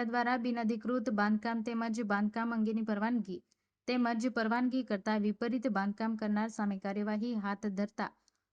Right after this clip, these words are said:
અંકલેશ્વર ચૌટા નાકા ઉપર આવેલ સી સન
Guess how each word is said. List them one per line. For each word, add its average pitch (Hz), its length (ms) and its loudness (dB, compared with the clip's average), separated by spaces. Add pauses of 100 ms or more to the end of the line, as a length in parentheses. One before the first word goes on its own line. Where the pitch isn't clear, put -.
(120)
અંકલેશ્વર 277 560 0
ચૌટા 214 360 0
નાકા 220 300 0
ઉપર 226 340 -2
આવેલ 196 380 0 (440)
સી 240 460 -6 (580)
સન 226 460 -2